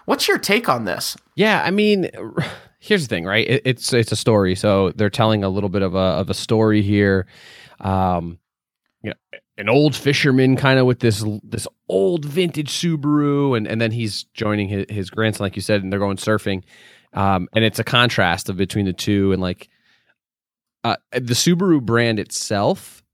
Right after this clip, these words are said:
Speaker 2: is known for longevity and something that you, you know, go off-roading. It's a lot of adventures with. I mean, that, that's, if you think of a Subaru and Subaru owners and, and whatnot,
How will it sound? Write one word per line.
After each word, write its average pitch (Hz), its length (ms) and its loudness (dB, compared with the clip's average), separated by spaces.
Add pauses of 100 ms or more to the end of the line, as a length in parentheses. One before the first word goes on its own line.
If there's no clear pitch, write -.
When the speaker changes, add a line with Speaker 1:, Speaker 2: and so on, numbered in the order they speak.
(120)
Speaker 2:
is 110 320 2
known 104 360 2
for 98 680 0
longevity 98 1080 0
and 95 180 -6
something 101 360 -4
that 98 140 -4
you, 98 440 -4
you 98 80 -8
know, 90 120 -10
go 110 200 -6
off-roading. 127 640 0
It's - 300 -10
a - 40 -6
lot 160 140 2
of 156 60 2
adventures 139 640 0
with. 110 320 0
I - 20 -4
mean, 110 140 -2
that, 139 160 2 (140)
that's, - 380 -2 (280)
if 135 160 -2
you 175 60 4
think 202 160 0
of 190 80 2
a 175 40 0
Subaru 131 560 2
and 113 80 -2
Subaru 135 420 0
owners 117 560 -2
and, 107 220 -10 (300)
and 113 140 -4
whatnot, 110 440 -4